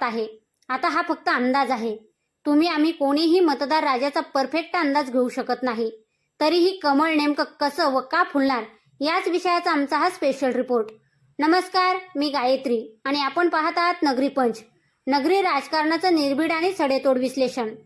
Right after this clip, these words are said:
शेवटची आकडेवारी समोर आली, त्यावरून नगर दक्षिणेत त्रेसष्ट पॉइंट सत्याहत्तर टक्के मतदान झालं.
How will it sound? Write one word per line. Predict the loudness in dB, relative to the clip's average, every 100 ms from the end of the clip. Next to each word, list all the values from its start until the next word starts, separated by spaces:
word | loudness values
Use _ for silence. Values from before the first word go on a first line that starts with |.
| _ _ _ _ _
शेवटची | -2 0 0 0 -2
आकडेवारी | -2 -2 -2 -2 -2
समोर | -2 0 0
आली, | 0 -2 -4
त्यावरून | -2 -2 0 2 2
नगर | 2 0 0
दक्षिणेत | 0 0 0 0 -4 _ _ -6
त्रेसष्ट | 0 0 0 -2 -2
पॉइंट | 0 0
सत्याहत्तर | -2 -2 -4 -2 -4
टक्के | -4 -2
मतदान | 0 0 0 0 0
झालं. | 0 -2